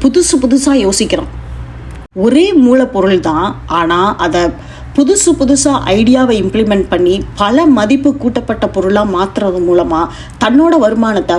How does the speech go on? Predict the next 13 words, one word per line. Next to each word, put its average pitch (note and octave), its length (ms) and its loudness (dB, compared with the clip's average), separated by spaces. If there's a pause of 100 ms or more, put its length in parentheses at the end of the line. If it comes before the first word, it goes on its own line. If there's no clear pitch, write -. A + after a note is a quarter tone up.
(160)
பல A#3 320 2
மடங்கு C4 380 4
அதிகமாக்குறான். G3+ 680 0 (300)
சக்திவேலோட D#4 680 2 (100)
கதை A3 200 2 (100)
என்னவோ B3+ 240 4 (160)
கற்பனையா A#3 460 2
இருக்கலாம், F#3+ 400 -2 (200)
ஆனா F#3 220 2 (680)
இதுக்கு C#4+ 300 0
பின்னாடி D#4 460 4
இருக்கிற C#4 340 2
அந்த F#3+ 160 0